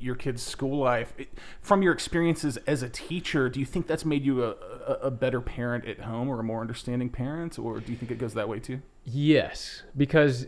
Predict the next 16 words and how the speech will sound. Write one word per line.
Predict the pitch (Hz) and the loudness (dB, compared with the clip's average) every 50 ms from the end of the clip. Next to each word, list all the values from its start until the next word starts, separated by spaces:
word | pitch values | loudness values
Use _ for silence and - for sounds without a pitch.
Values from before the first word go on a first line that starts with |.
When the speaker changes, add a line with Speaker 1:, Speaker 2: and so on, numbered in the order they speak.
| - | -2
Speaker 2:
you | - 139 | 2 4
know, | 135 123 | 4 4
as | 107 127 135 135 135 | 6 4 2 4 4
my | 135 127 | 4 2
kids, | 123 - 135 127 123 117 113 - - - - - - - - - - - - - - - - - - - - | 4 2 0 0 0 0 -4 -8 -14 -18 -20 -20 -20 -20 -20 -20 -20 -20 -20 -20 -20 -20 -20 -20 -12 -4 -2
you | 127 | 0
know, | 107 101 98 104 104 | 0 0 -2 -4 -6
have | 110 110 120 107 110 | -4 -4 -6 -4 -2
gotten | 117 113 110 107 110 101 | -2 0 0 0 -2 0
older, | - 127 135 147 151 135 113 101 98 98 104 - - - - - - | 2 4 6 6 6 6 4 0 -2 -4 -6 -10 -14 -20 -20 -8 -2
I | 123 127 | -2 -2
can | 123 - 123 117 | 0 2 0 0
see | - - - - 131 123 123 | 0 -4 -4 -2 -2 0 -2
certain | 120 - - 131 120 - 127 120 110 | -2 0 2 2 2 2 -2 -6 -6
things | - - 110 110 107 104 - | -6 -6 -6 -4 -6 -8 -10
coming. | - - 120 107 101 90 - - | -6 -4 -2 -2 -2 -4 -8 -12